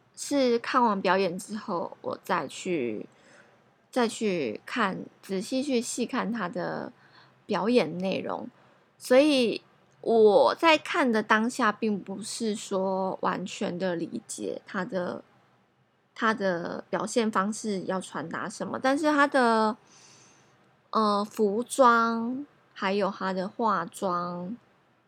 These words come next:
就是道具，就是服道化，都非常的强。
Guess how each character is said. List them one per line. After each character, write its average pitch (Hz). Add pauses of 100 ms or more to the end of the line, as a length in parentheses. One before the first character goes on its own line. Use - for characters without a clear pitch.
(540)
就 277
是 226
道 208
具， 214 (320)
就 277
是 294
服 190
道 214
化， 208 (180)
都 254
非 254
常 185
的 156
强。 -